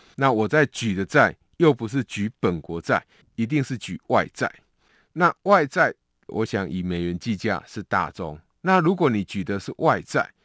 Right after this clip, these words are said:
都是以美元计价，当美元的这个利率开始在走升的时候，那美元就会开始升值，所以你就必须要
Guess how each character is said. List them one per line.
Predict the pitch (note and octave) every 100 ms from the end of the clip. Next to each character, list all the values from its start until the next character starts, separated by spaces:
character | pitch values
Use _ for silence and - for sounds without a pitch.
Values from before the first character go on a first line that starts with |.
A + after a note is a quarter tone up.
| _ _
都 | D#3+ D#3
是 | E3
以 | A#2+
美 | G#2+ F2+
元 | E2+
计 | E2+ A#2
价， | F2+ G2 - _ _ _
当 | - F3
美 | F3 C3+
元 | G2 F#2+ F#2
的 | G2+
这 | F2+ B2+
个 | G#2+ G2+ G2
利 | C3 C3+
率 | B2 B2+
开 | - C3+
始 | C3
在 | F#2 A2+
走 | G2 - C#2+
升 | - A#2 G#2+
的 | G#2
时 | -
候， | F2+ G2 _ - - - _
那 | - B2+
美 | A#2+ A2+ G2
元 | F#2+ F#2 F#2+
就 | A#2
会 | A2+
开 | A#2+
始 | G#2
升 | F2 - G2 G2
值， | F#2+ D2+ A1+ _ _ _
所 | - D3
以 | C#3+
你 | A2+ G2+
就 | F2+ C3
必 | - C3+
须 | A#2 B2
要 | A#2